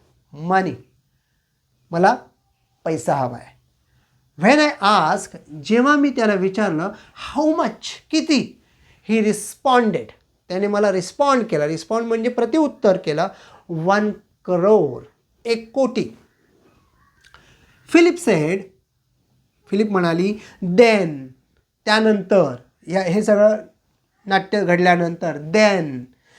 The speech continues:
she tried," तिने पुन्हा प्रयत्न केला. She tried, simple past. "To approach," अप्रोच म्हणजे जवळ जाणे, to approach.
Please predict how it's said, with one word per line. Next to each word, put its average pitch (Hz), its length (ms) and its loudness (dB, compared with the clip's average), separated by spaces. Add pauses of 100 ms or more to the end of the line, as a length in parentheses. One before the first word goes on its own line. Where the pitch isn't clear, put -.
(340)
she 254 120 4 (160)
tried," 196 440 4 (580)
तिने 165 160 -8
पुन्हा 175 320 -4
प्रयत्न 196 420 0
केला. 147 220 -6
She 160 180 -8 (140)
tried, 196 320 4 (420)
simple 180 220 -2
past. 135 460 -10 (1040)
"To 294 80 0 (100)
approach," 233 640 0 (880)
अप्रोच 226 600 2
म्हणजे 180 280 0
जवळ 175 280 2
जाणे, 135 400 -6 (100)
to 226 60 -10
approach. 214 580 0